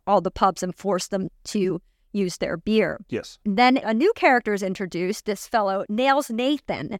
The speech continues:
Speaker 2: Yes.
Speaker 1: plays by Leslie Fenton, which to me, I don't know how you feel about it, but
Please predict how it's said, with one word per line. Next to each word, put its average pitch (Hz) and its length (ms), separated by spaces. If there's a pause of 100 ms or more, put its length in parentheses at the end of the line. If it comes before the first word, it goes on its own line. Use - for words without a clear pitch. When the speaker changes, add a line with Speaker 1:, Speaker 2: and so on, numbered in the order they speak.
Speaker 2:
Yes. - 280
Speaker 1:
plays 220 280
by 208 320
Leslie 214 500
Fenton, 208 640
which 185 260
to 233 140
me, 302 460
I 220 120
don't 240 140
know 214 100
how 202 80
you 208 160
feel 196 220
about 175 260
it, 190 140
but - 160